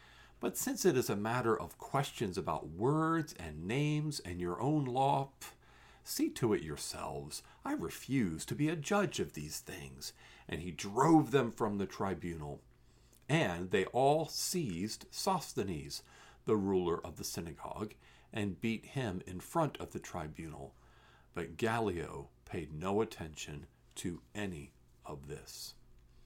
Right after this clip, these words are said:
After this, Paul stayed many days longer, and then took leave of the brothers and set sail for Syria,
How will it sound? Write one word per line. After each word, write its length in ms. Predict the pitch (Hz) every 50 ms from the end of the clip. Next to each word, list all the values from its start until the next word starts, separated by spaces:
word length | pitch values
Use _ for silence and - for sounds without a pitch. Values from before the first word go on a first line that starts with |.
| - - - - - -
After 340 | 104 110 127 - - 135
this, 360 | 113 87 80 82 87 - - - -
Paul 260 | - 101 92 90 95
stayed 340 | - - - 95 90 85 80
many 240 | 90 92 98 110 107
days 300 | 123 120 123 127 - 123
longer, 420 | 127 156 185 170 - 71 69 - - - - - - - - - - - - -
and 180 | - 95 95 92
then 200 | 127 165 185 185
took 300 | - - 143 135 - -
leave 480 | 98 95 92 76 71 71 - - - - - _ _ _ - - _ _ _ - - - - _ - - - - - -
of 160 | - 107 95 -
the 80 | 104
brothers 440 | 87 - 101 92 - 95 90 87 -
and 120 | 90 90
set 300 | 87 - - 117 110 -
sail 300 | - - - 95 85 87
for 160 | 87 - 117 107
Syria, 560 | - - - 160 147 117 85 73 82 76